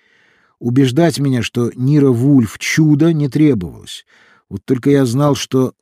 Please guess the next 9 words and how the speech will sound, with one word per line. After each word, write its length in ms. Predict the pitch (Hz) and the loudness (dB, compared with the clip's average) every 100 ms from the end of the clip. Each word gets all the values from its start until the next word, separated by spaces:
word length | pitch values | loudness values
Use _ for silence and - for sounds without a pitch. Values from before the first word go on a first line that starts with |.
| - | -16
собирать 640 | - 135 131 143 147 123 - | -6 -2 0 2 2 -2 -6
у 60 | 117 | -10
себя 320 | 120 120 127 | -6 -2 -2
мальчишек 600 | 123 120 - 160 131 110 | -2 -4 -2 -4 -4 -8
всё 320 | - - 139 | -10 -2 0
равно, 460 | 131 123 131 147 151 | 0 0 0 0 -2
что 240 | - 143 - _ _ | -2 -4 -4 _ _
палить 420 | - 131 139 123 | -2 2 2 0
наугад — 680 | 139 143 139 135 123 95 _ | -2 0 0 0 -2 -4 _